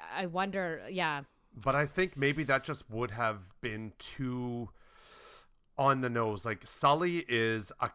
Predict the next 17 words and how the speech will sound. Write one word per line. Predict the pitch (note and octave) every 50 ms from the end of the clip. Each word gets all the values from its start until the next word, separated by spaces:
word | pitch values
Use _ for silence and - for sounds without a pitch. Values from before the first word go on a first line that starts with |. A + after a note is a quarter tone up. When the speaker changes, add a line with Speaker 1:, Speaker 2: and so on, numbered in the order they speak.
| _ _ _ _ _ _ - - - - A#2
Speaker 2:
caricature, | A#2+ B2 A#2 - A#2 G#2 - - - - C#3 C3 A#2+ G#2+ G2+ G2
but | F2+ - G#2 - -
because | A#2 - - - - B2 C#3+ D#3+ D3 - -
he | - F3+ F3 E3 D#3+ D#3 D3+ B2+ - - - _ _ -
is | A#2+ A#2 G#2+ - - - - -
almost | - G#2+ A2 A2 A2 A2 G2+ - - -
clownish, | - - - - F#2+ E2 E2+ F#2+ G#2+ A#2+ C3 D3 F3 G3+ F#3+ - - - - - - - - - _ _ _
you | - A#2 A#2
can | A2+ - C3+ B2
see | G#2 - - - C3 C3 B2+
him | A#2 B2 A#2 G#2+ G#2
as | G2+ G2 F#2 -
your | A2 G#2
sort | - - - A2 G2
of | G2 E2+ E2+
mystical | F#2 G2 F#2 - - - - - G2+ F#2+
guide | E2+ - E2+ D2 D2 E2+ G#2 C#3 D#3+ E3